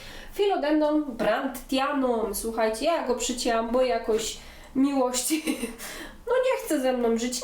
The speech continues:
nie chce, ma jakiegoś focha i nie wiem, o co chodzi, więc nawet nie ma tu za bardzo na co patrzeć. Em,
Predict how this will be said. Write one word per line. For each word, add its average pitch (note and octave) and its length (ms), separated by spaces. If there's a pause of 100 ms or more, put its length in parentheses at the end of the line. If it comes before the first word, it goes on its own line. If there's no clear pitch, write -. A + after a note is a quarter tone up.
(120)
nie D#4+ 80
chce, D4 220
ma D4 220
jakiegoś A3+ 460
focha A#3+ 420
i - 120
nie A3+ 120
wiem, G#3 240
o G3 60
co - 120
chodzi, G3+ 340
więc - 260
nawet C#4+ 280
nie C#4 120
ma C4+ 100
tu B3 140
za B3 120
bardzo A3 300
na G3 140
co A3+ 160
patrzeć. F4+ 420 (680)
Em, C4+ 680